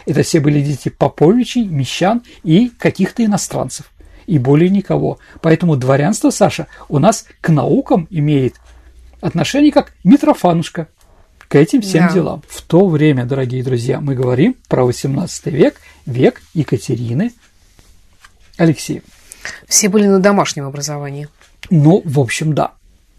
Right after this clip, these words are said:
Speaker 1: конечно. А тем, что теперь у них появляется больше времени, когда можно не служить, многие стали читать больше, многие стали о чем-то задумываться. Поэтому, конечно, Екатерина внесла большой вклад в развитие нашего просвещения и культуры,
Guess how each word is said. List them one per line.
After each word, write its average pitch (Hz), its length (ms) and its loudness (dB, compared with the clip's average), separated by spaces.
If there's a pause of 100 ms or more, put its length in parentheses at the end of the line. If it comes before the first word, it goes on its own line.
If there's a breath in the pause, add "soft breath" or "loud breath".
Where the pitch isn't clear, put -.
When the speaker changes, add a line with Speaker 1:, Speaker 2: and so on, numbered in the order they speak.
(120)
Speaker 1:
конечно. 151 540 -4 (460 loud breath)
А 151 380 4
тем, 196 260 2
что 151 200 -4
теперь 165 320 2
у 151 80 4
них 143 140 2
появляется 143 500 2
больше 135 340 0
времени, 131 460 -2 (640)
когда 147 240 2
можно 139 260 2
не 135 120 -2
служить, 139 520 -4 (280 loud breath)
многие 247 320 4
стали 254 360 -6
читать - 360 -4
больше, 156 360 -2 (560 soft breath)
многие 196 340 2
стали 254 280 -4
о 254 80 0
чем-то 269 320 -2
задумываться. 139 800 -2 (480)
Поэтому, 233 400 4
конечно, 165 440 2
Екатерина 190 800 0
внесла 147 480 0
большой 143 340 0
вклад - 340 -2
в - 40 0
развитие 151 420 -2
нашего 147 280 -2
просвещения 226 600 0
и 214 40 0
культуры, 147 520 -2